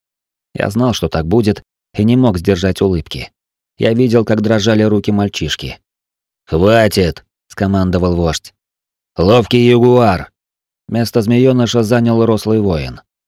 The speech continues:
Койоты тоже отмечали краской места былых ранений. Как и покойный коршун, да будут для него равнины бескрайними, ягуар был испещрён красными пятнами и, подобно коршуну, схватился за томагавк.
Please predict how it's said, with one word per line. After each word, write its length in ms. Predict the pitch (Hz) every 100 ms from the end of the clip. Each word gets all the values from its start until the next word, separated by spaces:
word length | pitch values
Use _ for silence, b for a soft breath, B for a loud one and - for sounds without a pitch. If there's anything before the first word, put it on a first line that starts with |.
| _ _ -
Койоты 460 | 98 117 127 135
тоже 360 | - 139 101 92
отмечали 480 | 90 98 92 98 98
краской 420 | 104 107 - 101
места 360 | 101 95 101
былых 360 | 95 98 95 92
ранений. 540 | 95 92 80 69 65 - _ _ _ _
Как 200 | 127 120
и 60 |
покойный 500 | 123 123 127 123 120
коршун, 540 | 117 143 143 - 71 - - _
да 140 | 87 98
будут 300 | 95 98 90
для 140 | 95
него 240 | 95 95
равнины 440 | 95 95 98 95 92
бескрайними, 800 | 90 - 98 87 85 82 80 - _ _ _
ягуар 480 | 92 101 131 156 151
был 240 | 127 131 -
испещрён 720 | 120 - 123 - 120 127 120
красными 520 | - 110 104 107 101
пятнами 600 | 101 98 76 - 135 120 _ _ _ -
и, 80 |
подобно 460 | 104 113 113 110 113
коршуну, 480 | - 120 - 117 117
схватился 540 | - 110 - 101 101
за 140 | 98 98
томагавк. 680 | 95 95 82 71 - -